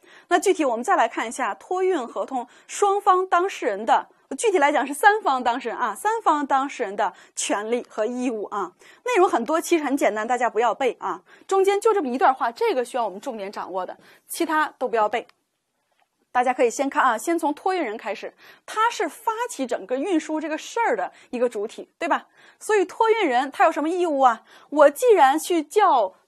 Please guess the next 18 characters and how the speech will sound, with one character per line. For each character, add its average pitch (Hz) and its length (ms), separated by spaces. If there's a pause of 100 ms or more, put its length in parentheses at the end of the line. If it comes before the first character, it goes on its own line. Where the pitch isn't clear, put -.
(100)
呃， 214 240
这 233 180
个 208 220
运 311 200
输 302 160
公 277 200
司 277 200
或 285 160
者 240 100
快 294 200
递 285 100
师 285 160
傅 262 120
帮 277 180
我 214 120
运 262 360 (180)
东 403 180
西， 415 260